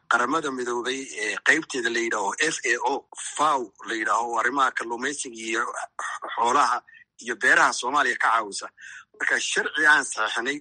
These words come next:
oo wadamo badan oo dunida saxeexeen oo odhanaya wadankii kalluunkiisa sharci darro looga qabsado, wadamada kale u qabanaya. Anigoo kaa cuskanaya baan markab,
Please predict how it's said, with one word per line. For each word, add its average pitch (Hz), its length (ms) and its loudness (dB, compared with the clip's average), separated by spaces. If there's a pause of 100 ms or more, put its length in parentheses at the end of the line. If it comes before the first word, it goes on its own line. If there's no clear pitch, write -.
oo 123 140 -2
wadamo 156 360 -2
badan 156 280 -2
oo 135 100 0
dunida 143 360 -4
saxeexeen 117 480 0 (400)
oo 131 160 -4
odhanaya 139 460 0
wadankii 139 580 -6 (260)
kalluunkiisa 135 640 0
sharci - 320 0
darro 147 220 4
looga 131 280 2
qabsado, - 440 -2 (280)
wadamada 143 460 2
kale 135 180 2
u 139 140 2
qabanaya. 131 440 -2 (380)
Anigoo 160 320 0
kaa 180 300 4
cuskanaya 127 720 -4
baan 113 260 -4
markab, 147 440 -4